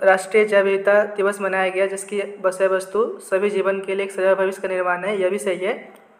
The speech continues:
और तीसरा है, बाघ परियोजना बाघों को संरक्षित करने का एक कार्यक्रम है, यह भी सही है। तो पूछा हुआ है कि उपरोक्त में से कौन सा कथन सत्य है, तो तीनों कथन सत्य है, तो इसीलिए इस सवाल का सही जवाब है ऑप्शन ए,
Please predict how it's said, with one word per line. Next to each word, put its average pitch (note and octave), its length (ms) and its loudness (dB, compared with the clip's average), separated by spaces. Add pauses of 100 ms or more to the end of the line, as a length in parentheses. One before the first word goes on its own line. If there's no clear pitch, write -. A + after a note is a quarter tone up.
(220)
और F#3 160 0
तीसरा F#3 280 0
है, G3+ 140 6
बाघ G3+ 240 4
परियोजना F#3+ 480 -2
बाघों G3 260 2
को G3 120 -4
संरक्षित G3 320 -8
करने F#3 260 -2
का G3 120 0
एक G3 140 2
कार्यक्रम F3+ 500 0
है, G3 200 -8
यह F#3 80 2
भी G3+ 120 0
सही F#3 200 -4
है। A3 140 -2
तो F3 560 0 (100)
पूछा F3+ 220 0
हुआ G3 160 6
है G3+ 60 4
कि G3+ 160 -4
उपरोक्त G#3+ 260 -2
में F#3+ 160 -4
से G3+ 120 -4
कौन G3 180 -2
सा G3 140 -2
कथन G3+ 260 -2
सत्य G3+ 300 -2
है, D#3+ 320 -6 (300)
तो F#3 60 -4
तीनों F#3+ 240 4
कथन G3+ 200 2
सत्य G3 280 2
है, A3+ 100 4
तो - 120 -4
इसीलिए F#3+ 260 0
इस G3 80 -4
सवाल F#3+ 200 4
का G3 80 -2
सही F#3 180 -2
जवाब F3+ 280 2
है G#3 60 4
ऑप्शन G3 300 0
ए, A#3+ 280 -2